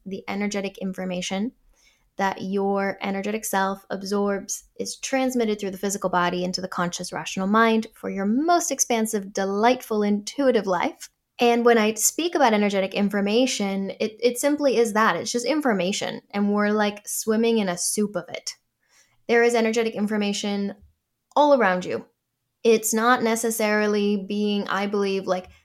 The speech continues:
sent to you or divine in nature, although it could be sent to you and it could be divine in nature.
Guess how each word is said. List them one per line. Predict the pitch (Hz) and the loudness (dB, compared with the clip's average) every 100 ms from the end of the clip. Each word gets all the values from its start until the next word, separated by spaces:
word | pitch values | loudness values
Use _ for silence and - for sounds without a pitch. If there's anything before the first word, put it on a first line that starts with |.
| - | -12
sent | - - 220 226 - | -8 0 2 2 0
to | 247 | -2
you | 220 214 214 208 208 208 - _ - | 0 2 4 4 2 -2 -12 _ -2
or | 208 196 196 | 0 0 -2
divine | 185 190 180 175 196 208 | -4 -4 0 0 2 2
in | 214 | 4
nature, | 214 220 233 - | 2 2 0 -2
although | 196 | -2
it | 196 - - | -2 -6 -12
could | 180 | -8
be | 214 | -6
sent | 226 254 254 | -4 -4 -4
to | 294 | -6
you | 311 | -4
and | 214 | -4
it | - | -6
could | - 185 185 | -8 -8 -6
be | 202 | -4
divine | 226 240 247 | 0 0 2
in | 262 | 2
nature. | 269 277 311 311 | 2 0 -4 -6